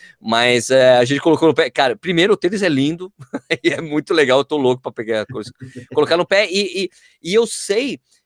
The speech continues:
que pelo, que, que pela cultura da Skechers, talvez não no Brasil, mas nos Estados Unidos, é uma pa-, marca que quer que a coisa seja acessível mesmo, entendeu? Então é um tênis que vai ser caro,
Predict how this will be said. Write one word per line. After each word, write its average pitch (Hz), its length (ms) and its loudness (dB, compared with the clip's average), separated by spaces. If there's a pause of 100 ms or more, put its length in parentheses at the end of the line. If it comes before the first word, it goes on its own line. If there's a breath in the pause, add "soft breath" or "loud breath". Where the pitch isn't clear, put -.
(100)
que 160 120 -8
pelo, 139 420 -2
que, 127 280 -6
que 123 120 -14
pela 202 280 -4
cultura 180 580 -6
da 135 140 -2
Skechers, 131 440 -6
talvez 117 320 -6
não 131 140 -8
no 151 60 -10
Brasil, 107 300 -8
mas 123 360 -4
nos 123 160 -2
Estados 117 300 -2
Unidos, 151 180 -4
é 165 80 0
uma 175 140 2
pa-, - 160 -6
marca 170 280 -2
que - 160 -8
quer 202 220 0
que 233 100 -2
a 196 80 2
coisa 180 320 -2
seja 156 240 -2
acessível 131 540 -4
mesmo, 85 320 -12 (400)
entendeu? 113 280 -2
Então 165 280 2
é 214 100 4
um 220 80 2
tênis 147 220 0
que - 80 -10
vai 131 100 0
ser 127 140 -4
caro, 123 640 0